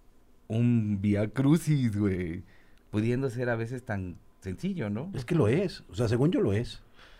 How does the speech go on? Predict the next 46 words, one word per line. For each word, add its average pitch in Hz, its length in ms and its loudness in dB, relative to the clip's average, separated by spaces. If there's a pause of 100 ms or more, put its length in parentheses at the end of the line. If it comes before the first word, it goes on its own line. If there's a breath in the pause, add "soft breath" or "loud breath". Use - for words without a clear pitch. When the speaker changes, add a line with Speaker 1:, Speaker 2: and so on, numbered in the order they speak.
(420 soft breath)
Speaker 2:
Bueno, 180 160 10
dependiendo 180 400 8
también 165 240 6
con 151 140 2
qué 160 100 4
los 151 180 6
ojos 175 200 6
lo 170 80 8
miras, 208 260 6
si 151 60 2
ves 160 180 4
a 170 80 4
Kurt 160 180 4
Cobain 165 380 8
en 151 80 4
su 147 120 2
momento, 160 580 4 (320 loud breath)
pues 156 140 -2
se 127 60 -2
la 110 140 -4
pasaba 143 300 -2
mal 147 180 2
el 160 100 6
dude, 269 240 4
güey, 143 140 6
¿no? 143 80 2
Pero 143 140 4
no 160 60 12
entiendo 180 260 10
por 156 160 6
qué, 214 180 4
pero, 127 380 4 (400 soft breath)
o 110 60 -4
sea, 143 160 2
estar 156 280 0
en 175 80 6
Speaker 1:
Es 185 60 8
Speaker 2:
un 180 40 6
Speaker 1:
que 170 120 4
Speaker 2:
escenario 170 280 12
es 175 80 8
una, 190 120 10
Speaker 1:
es, 175 120 4
Speaker 2:
o 123 40 0
sea, 160 140 8
Speaker 1:
es 170 200 0